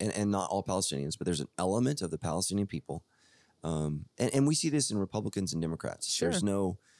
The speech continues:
Speaker 1: like, uh, I was listening to Charlie Kirk on the way here, and he's just like, "Republicans are cowards," 'cause he wants them never to compromise.
Speaker 2: Mm, mm-hmm.
Speaker 1: Well, there's an element of that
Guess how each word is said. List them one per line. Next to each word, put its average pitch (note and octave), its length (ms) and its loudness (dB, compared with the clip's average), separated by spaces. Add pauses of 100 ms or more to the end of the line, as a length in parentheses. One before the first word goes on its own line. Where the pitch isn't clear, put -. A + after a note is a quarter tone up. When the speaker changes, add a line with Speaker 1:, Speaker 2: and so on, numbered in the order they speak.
(360)
Speaker 1:
like, E2 400 0
uh, D2 220 -2
I - 20 0
was F2+ 120 -2
listening E2+ 260 -2
to D#2 60 -6
Charlie D#2+ 280 0
Kirk - 280 -6
on D#2 80 -2
the D#2+ 60 -2
way E2 120 0
here, D2 160 0
and C#2 100 -2
he's D#2 160 -2
just - 160 -4
like, G#1 140 -6
"Republicans G#2 560 -4
are E2+ 60 -4
cowards," G2 480 0
'cause - 140 0
he B2+ 220 4
wants G#2+ 320 0
them D#2 240 -4
never F2 240 0
to F2+ 60 0
compromise. - 540 -6
Speaker 2:
Mm, D#3+ 280 2
mm-hmm. D#3 240 -2
Speaker 1:
Well, D3+ 100 4
there's G#3 200 4
an - 100 -2
element A2 320 0
of E2 120 -2
that D#2 240 -4